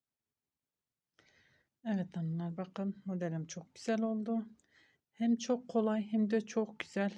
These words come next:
çok çabuk ilerleyebilen bir model. Umarım beğenmişsinizdir hanımlar. Ben çok beğendim. Modelimizin ön yüzü, arka yüzü de bu şekil.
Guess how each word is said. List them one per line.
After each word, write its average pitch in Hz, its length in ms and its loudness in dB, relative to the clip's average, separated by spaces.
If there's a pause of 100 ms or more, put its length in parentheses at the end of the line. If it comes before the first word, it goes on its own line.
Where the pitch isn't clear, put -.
çok 214 240 -6
çabuk - 380 -4
ilerleyebilen 185 840 0
bir 208 100 0
model. 208 400 2 (1160)
Umarım 220 480 6
beğenmişsinizdir 214 920 4
hanımlar. 220 680 2
Ben 202 160 4
çok 202 320 -4
beğendim. 214 440 2
Modelimizin 190 800 0
ön 190 140 2
yüzü, 214 580 2 (760)
arka 208 340 -2
yüzü 180 360 -2
de 175 200 0
bu 185 80 -4
şekil. 214 600 2